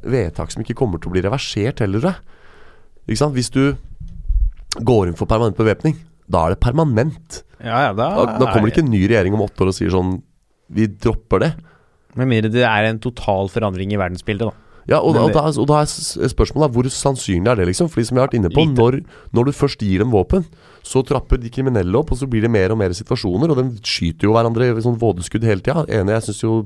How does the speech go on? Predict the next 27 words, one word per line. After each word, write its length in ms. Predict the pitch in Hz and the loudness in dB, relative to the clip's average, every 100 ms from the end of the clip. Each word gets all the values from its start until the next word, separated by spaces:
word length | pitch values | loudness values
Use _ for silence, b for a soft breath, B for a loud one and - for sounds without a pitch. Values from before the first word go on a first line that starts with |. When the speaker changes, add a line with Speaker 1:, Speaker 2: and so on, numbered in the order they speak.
| 107 | -4
Speaker 1:
pistoler 400 | 113 - 98 110 | -6 -4 -2 2
går 260 | 110 85 90 | 2 2 0
av 80 | 95 b b b | -2 b b b
innendørs 480 | 127 101 82 92 104 107 | 0 2 2 2 2 -2
og 60 | |
i 20 | 104 | 0
garderoben 520 | 101 107 85 82 87 | 0 -2 -2 0 2
og 240 | 95 90 B B B - | 2 0 B B B -2
Speaker 2:
Ja, 140 | 104 | -2
Speaker 1:
rett 100 | - | 0
som 100 | 117 127 | 0 0
det 60 | |
er. 80 | 156 | 0
Speaker 2:
i, 60 | 127 | -4
i 40 | |
speil 400 | - 104 104 120 | 0 0 0 -2
og 240 | 120 - 104 | -6 -2 0
Speaker 1:
Ja. 140 | 135 170 - b b b b b b b b b - | 2 0 -12 b b b b b b b b b -6
Så, 200 | - 123 123 127 120 | 0 4 4 4 0
så 140 | 120 135 | -2 0
da 120 | 139 | 0
kommer 220 | - 127 101 | 2 0 0
vi 60 | |
til 80 | 117 | -2
å, 20 | |
liksom, 160 | 120 131 | -2 0
ha 140 | 104 | 2